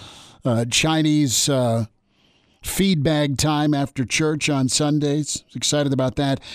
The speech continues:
Jim Harbaugh, uh, and Michigan self-imposing a three-game ban for Harbaugh. So that's Michigan's response.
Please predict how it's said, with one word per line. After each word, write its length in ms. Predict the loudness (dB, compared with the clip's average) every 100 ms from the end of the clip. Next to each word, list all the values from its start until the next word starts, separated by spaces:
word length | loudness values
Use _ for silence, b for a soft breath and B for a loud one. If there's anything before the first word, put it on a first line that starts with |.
| B -2
Jim 220 | 2 4
Harbaugh, 760 | 4 2 2 2 2 0 -2 -2
uh, 200 | 0 -2 -4
and 220 | 0 2
Michigan 400 | 2 2 0 0
self-imposing 960 | 2 2 0 0 0 2 0 2 0 0
a 60 | -2
three-game 680 | -2 0 0 0 2 2 2
ban 500 | 0 2 2 0 0
for 200 | 0 0
Harbaugh. 600 | 2 0 2 2 2 0 B B B B B
So 520 | 0 2 4 2 -2 b b b b -2
that's 280 | -2 2
Michigan's 540 | 2 2 2 2 0 0
response. 800 | 0 0 0 2 2 0 -2